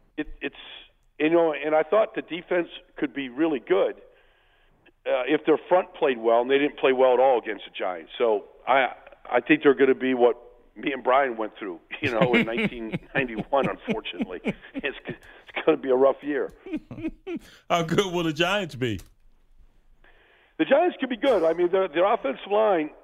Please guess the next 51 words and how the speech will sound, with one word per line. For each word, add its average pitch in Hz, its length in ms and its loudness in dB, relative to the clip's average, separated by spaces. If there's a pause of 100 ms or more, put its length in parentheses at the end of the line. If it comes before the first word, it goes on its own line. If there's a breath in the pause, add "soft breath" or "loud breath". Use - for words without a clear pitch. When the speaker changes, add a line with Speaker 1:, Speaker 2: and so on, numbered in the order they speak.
Speaker 1:
played 180 280 2 (460)
much 208 180 2 (120)
better 196 360 4
than 143 140 4
I 139 100 2
think 165 260 0
people 151 320 -6
thought 175 260 2
they 143 80 2
would 127 220 2
against 135 340 0
the 117 60 -10
Jets. 135 400 0 (520 soft breath)
And 160 120 0
that's 202 180 -2
really 208 200 4
the 175 100 2
whole 170 180 4
key. 196 260 -4
They, 120 200 -2 (160)
you 170 100 -4
know, 147 100 4
this 180 200 -4
Paul - 180 2
Perkins 175 460 -4 (340)
played 170 180 0
all 165 140 6
right. 170 320 4 (540 soft breath)
They're 143 100 4
running 185 200 6
the 180 60 2
ball 170 240 4
decently. 185 640 -4 (160)
You 135 100 -14
know, 170 140 0
they 151 80 0
put 180 220 0
up, 175 420 0
I 147 80 0
don't 151 100 2
know, 120 200 4
thirty-something 165 520 2
points 165 280 0
against 147 280 0
the 143 60 -8
Jets 151 340 0
without 139 420 0
Brandon 143 260 2
Marshall 143 440 4
and 123 80 0
without 131 360 4